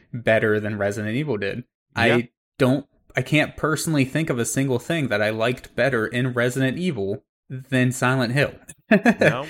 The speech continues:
Speaker 1: in
Speaker 2: not
Speaker 1: my
Speaker 2: really.
Speaker 1: hour playthrough of it.
Speaker 2: Yeah.
Speaker 1: Like, Resident
Speaker 2: I
Speaker 1: Evil is a bit more puzzly,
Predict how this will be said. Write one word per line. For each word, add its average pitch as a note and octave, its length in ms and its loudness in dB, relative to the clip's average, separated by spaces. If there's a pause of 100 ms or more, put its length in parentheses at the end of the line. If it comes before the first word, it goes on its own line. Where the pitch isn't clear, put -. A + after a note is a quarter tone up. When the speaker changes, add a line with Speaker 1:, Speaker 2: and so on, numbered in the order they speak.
Speaker 1:
in A#2+ 80 -10
Speaker 2:
not A#2+ 200 2
Speaker 1:
my A2+ 120 4
Speaker 2:
really. A2 100 0
Speaker 1:
hour A#2 240 0
playthrough A#2+ 500 0
of G2 100 -8
it. G2 200 -8 (220)
Speaker 2:
Yeah. A2+ 280 -2
Speaker 1:
Like, G#2+ 260 2 (320)
Resident C3 380 4
Speaker 2:
I D#3+ 40 0
Speaker 1:
Evil D#3 180 2
is C3+ 100 2
a A#2+ 60 4
bit C#3 260 2
more B2 180 0
puzzly, C#3 640 -2